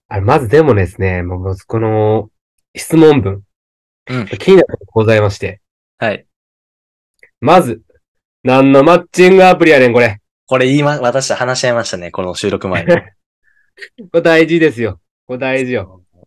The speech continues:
Speaker 2: これみんなさ、皆さん送ってくれるのアプリで知り合って、マッチングアプリで。じゃなくて、割とこの前提が大きいよね。Tinderかさ、なんやろ、他、Wizとか何かによって結構変わってくるんよね、その先の展開も。
Speaker 1: そうですね。変わりますね。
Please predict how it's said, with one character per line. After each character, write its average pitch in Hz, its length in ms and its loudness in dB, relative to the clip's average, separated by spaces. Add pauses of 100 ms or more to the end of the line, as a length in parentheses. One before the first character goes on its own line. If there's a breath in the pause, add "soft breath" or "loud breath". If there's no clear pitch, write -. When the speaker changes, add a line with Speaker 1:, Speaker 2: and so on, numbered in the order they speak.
(140)
Speaker 2:
こ 113 100 -10
れ 107 60 -8
み 165 100 -4
ん 285 120 -4
な 226 120 -2
さ、 98 460 -4
皆 120 200 -4
さ 110 120 -4
ん 95 60 -4
送 101 140 -10
っ 135 40 -16
て - 140 -8
く - 120 -10
れ 127 80 -2
る 110 80 -4
の 98 120 -4
ア 147 60 -4
プ 135 120 -4
リ 101 100 -6
で 90 160 -10
知 - 140 -4
り 98 100 -4
合 90 60 -4
っ - 60 -12
て、 87 100 -14
マ 113 100 -2
ッ 139 80 -6
チ - 100 -8
ン 120 40 -10
グ 123 60 -6
ア 117 60 -6
プ - 80 -14
リ 87 80 -8
で。 - 60 -16
じ 120 100 -4
ゃ 135 40 -6
な 196 120 -2
く - 80 -14
て、 120 140 -6
割 180 160 -4
と 202 80 -6
こ 214 160 -8
の 220 100 -4
前 214 220 -2
提 208 180 -4
が 196 100 -4
大 175 80 -4
き - 120 -16
い - 20 -12
よ 95 60 -12
ね。 90 180 -16 (220)
Tinder 143 500 0
か 90 140 -12
さ、 87 320 -8 (380 loud breath)
な 110 100 -2
ん - 20 -2
や 104 60 -2
ろ、 87 80 -10
他、 98 480 -8
Wiz 139 260 0
と - 60 -10
か 92 100 -8
何 135 160 0
か 135 120 -2
に 101 60 -6
よ 90 60 -8
っ - 20 -20
て - 60 -16
結 - 140 -16
構 101 140 -10
変 160 100 -4
わ 180 60 -8
っ - 40 -20
て 160 80 -6
く - 100 -10
る 104 60 -10
ん 92 40 -8
よ 85 80 -12
ね、 85 80 -16
そ 107 120 -14
の 98 80 -12
先 95 220 -12
の 90 160 -20 (240)
展 98 180 -12
開 92 160 -12
も。 85 160 -20 (960)
Speaker 1:
そ 107 220 -10
う 101 40 -10
で 92 100 -10
す - 120 -20
ね。 90 640 -14
変 104 120 -8
わ 104 120 -2
り 104 100 -4
ま 104 160 -4
す - 160 -18
ね。 80 300 -16